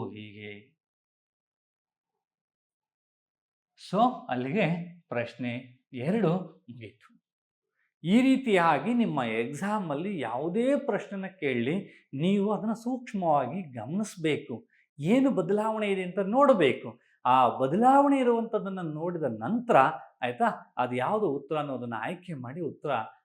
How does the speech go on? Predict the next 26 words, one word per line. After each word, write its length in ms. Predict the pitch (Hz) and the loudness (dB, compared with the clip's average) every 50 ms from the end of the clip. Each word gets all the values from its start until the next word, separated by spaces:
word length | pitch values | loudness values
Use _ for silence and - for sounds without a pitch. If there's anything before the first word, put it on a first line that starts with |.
| _ _ | _ _
ಆಯ್ತಾ, 200 | - 123 - 202 | -8 -6 -4 -4
ನೀವು 220 | 185 151 127 120 | -4 -2 -2 -2
ಅದನ್ನ 240 | 117 113 135 180 214 196 156 120 120 - - - | -2 -2 -4 -4 -4 -4 -4 -4 -6 -8 -10 -4
ಒ 120 | 147 139 151 | 0 0 2
ಎಂ 180 | 165 170 170 170 165 | 2 0 -2 -2 -4
ಆರ್ 140 | 156 - - | -6 -8 -8
ಶೀಟಲ್ಲಿ 380 | - 131 120 - - 196 208 | -12 -12 -12 -10 -10 -10 -10
ಶೇಡ್ 340 | - - - 135 135 135 131 127 | -10 -8 -6 -6 -6 -6 -6 -4
ಮಾಡಬೇಕು 400 | 123 117 113 113 110 113 110 - 131 | -4 -4 -4 -4 -6 -8 -8 -8 -10
ಅಥವಾ 180 | 123 - 185 180 | -10 -8 -8 -8
ಹಿಂಗೆ 240 | 170 143 127 123 120 - - | -8 -8 -6 -8 -8 -8 -10
ತಿದ್ದಬೇಕು. 680 | 190 185 156 139 139 123 120 117 110 - - - 123 123 127 120 113 - - _ _ _ _ _ - | -10 -8 -8 -8 -8 -6 -6 -8 -8 -8 -10 -10 -10 -8 -8 -10 -10 -12 -14 _ _ _ _ _ -4
ತಿದ್ದಿದಾಗ 440 | 190 196 170 143 127 127 120 113 131 131 123 - | -4 -4 -4 -2 -2 -2 -2 -2 -4 -6 -8 -6
ಸರಿ 160 | 131 123 127 | -6 -6 -6
ಉತ್ತರ 240 | 127 123 123 - 120 | -6 -8 -8 -8 -8
ಬರುತ್ತೆ, 480 | 113 110 120 117 - - - 123 120 120 117 110 104 98 - - _ _ _ _ - | -6 -6 -6 -8 -8 -8 -6 -4 -2 -2 -2 -4 -6 -8 -10 -16 _ _ _ _ 4
ರೈಟ್? 240 | 139 202 240 240 - - - - _ - | 6 6 6 4 2 -6 -16 -20 _ -6
So 160 | - - 139 131 123 | 0 4 4 4 4
ಹಾಗಾದ್ರೆ 480 | 117 123 120 139 202 226 226 226 202 196 196 - - - - | 2 2 2 4 4 4 6 6 6 6 6 0 -10 -10 -6
ಮುಂದಿನ 300 | 135 151 170 175 185 185 | -4 -2 -2 -2 -2 -2
ಪ್ರಶ್ನೆಗೆ 420 | 180 180 175 - - 175 165 170 175 | -2 -2 -4 -6 -6 -6 -6 -4 -2
ಹೋಗೋಣ, 320 | 170 180 180 196 196 233 226 180 131 - - _ _ - | -2 -2 0 2 4 4 4 2 0 -8 -14 _ _ 2
ರೈಟ್? 260 | 143 135 117 - - - - _ _ _ _ - | 4 4 4 2 -2 -14 -20 _ _ _ _ 0
ಪ್ರಶ್ನೆ 360 | 165 151 - - - 247 285 294 285 - | 0 0 0 -2 -2 0 0 0 0 -2
ಸಂಖ್ಯೆ 360 | 160 135 131 123 - - 175 139 156 175 175 - _ _ - | -4 -6 -6 -4 0 0 2 2 0 -2 -6 -14 _ _ -14
ಮೂರು. 400 | 131 131 135 135 135 135 127 127 | -10 -8 -6 -4 -4 -2 -2 0